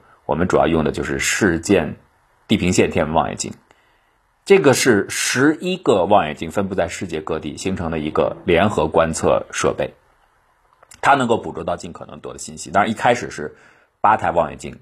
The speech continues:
投入工作，后面三台陆续加入，等于是一个联合观测组。如果有可能的话，再结合比如说天基的，在太空当中的一些望远镜，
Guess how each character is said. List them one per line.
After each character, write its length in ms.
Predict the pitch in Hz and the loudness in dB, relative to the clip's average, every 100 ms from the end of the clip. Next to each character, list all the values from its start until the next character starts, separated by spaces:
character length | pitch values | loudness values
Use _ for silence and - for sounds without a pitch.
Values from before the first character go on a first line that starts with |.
| _ | _
投 160 | - 78 | -6 -6
入 100 | 78 | -6
工 160 | 71 | -8
作， 120 | - - | -8 -2
后 140 | 123 | 0
面 260 | 95 73 - | 2 -2 -2
三 180 | 85 | -4
台 160 | 78 69 | -2 -2
陆 160 | 78 71 | -4 -6
续 160 | 67 | -8
加 220 | 57 64 | -4 -2
入， 160 | 50 57 - _ _ _ _ _ _ _ _ - | -2 -8 -18 _ _ _ _ _ _ _ _ -2
等 160 | 95 | 2
于 80 | 98 | 2
是 160 | 117 117 | 4 2
一 60 | |
个 100 | 95 | 2
联 160 | 85 87 | 2 2
合 100 | 95 | 2
观 200 | 98 95 | 0 0
测 120 | 101 | -2
组。 140 | 85 78 | -6 0
如 320 | 107 156 226 | 4 6 6
果 260 | 117 90 98 | 4 4 2
有 140 | 98 | -4
可 140 | 131 80 | -4 -8
能 140 | 85 | -8
的 60 | 92 | -4
话， 100 | 92 | 0
再 320 | 151 107 82 - _ _ _ - | 2 2 0 -12 _ _ _ -10
结 160 | 95 | -6
合 160 | - 80 | -6 -6
比 120 | - | -8
如 140 | 65 | -12
说 200 | 82 92 | -6 -4
天 280 | 87 110 101 | 0 2 2
基 220 | - 92 | 2 -2
的， 100 | 85 | -4
在 160 | - 85 | 0 0
太 180 | - 82 | 2 -2
空 160 | 87 | 0
当 160 | 82 87 | 0 0
中 140 | 92 | 0
的 60 | 82 | -4
一 60 | - | -6
些 100 | 73 | -2
望 180 | 78 - | 0 0
远 80 | |
镜， 140 | - | -6